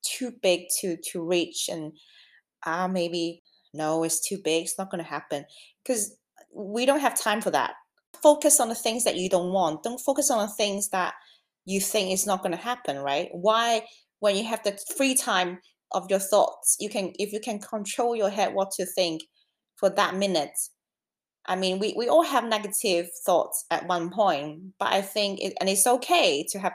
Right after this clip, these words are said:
doubts. But I think we have to train ourselves to switch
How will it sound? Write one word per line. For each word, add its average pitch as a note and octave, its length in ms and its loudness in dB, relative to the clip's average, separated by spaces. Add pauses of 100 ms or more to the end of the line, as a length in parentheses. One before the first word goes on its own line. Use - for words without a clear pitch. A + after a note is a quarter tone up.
doubts. - 600 0 (1160)
But A#3+ 120 4
I A#3+ 60 6
think C#4 440 -2 (540)
we B3 120 2
have B3 80 2
to C4 80 0
train B3+ 480 -2
ourselves G3 760 2
to F3+ 320 0 (460)
switch - 800 2